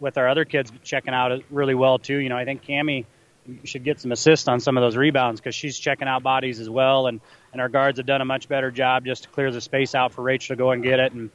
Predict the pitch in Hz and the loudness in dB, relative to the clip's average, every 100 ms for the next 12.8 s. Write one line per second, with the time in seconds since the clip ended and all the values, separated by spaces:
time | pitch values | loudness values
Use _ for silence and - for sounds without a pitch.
0 | - - - 120 123 123 123 135 131 143 | -18 -20 -12 -2 0 2 2 4 4 2
1 | 139 139 143 147 143 135 139 135 127 131 | 0 -2 0 0 2 2 0 -2 -6 -6
2 | 135 131 135 135 147 131 139 - 123 143 | -4 -4 -6 -8 -10 -8 -8 -8 -4 -2
3 | 131 131 127 127 127 139 123 131 - 143 | 0 2 4 4 2 0 0 0 0 0
4 | 127 123 - _ - 135 139 139 135 139 | 2 0 -4 _ -8 -2 0 0 0 0
5 | 131 127 123 117 _ _ 135 143 143 139 | 0 0 -2 -4 _ _ -2 2 4 2
6 | 135 143 135 131 120 135 131 120 123 123 | 0 -2 -2 -2 0 2 2 2 -2 -2
7 | 147 131 123 131 123 120 135 131 - 139 | -4 -2 0 0 -2 -2 -2 0 0 0
8 | 127 135 123 - 123 120 120 117 107 _ | 2 2 0 0 -4 0 0 -2 -8 _
9 | - - _ 160 170 143 156 165 180 160 | -18 -18 _ 2 4 4 2 0 -2 -4
10 | 175 160 147 156 151 151 143 151 143 123 | -2 -2 -2 0 2 2 0 -2 -6 -8
11 | - 143 131 127 156 143 139 139 127 131 | -8 -4 -2 -2 -2 -4 -6 -6 0 2
12 | 127 123 131 127 117 143 131 | 2 0 -4 -4 -2 0 0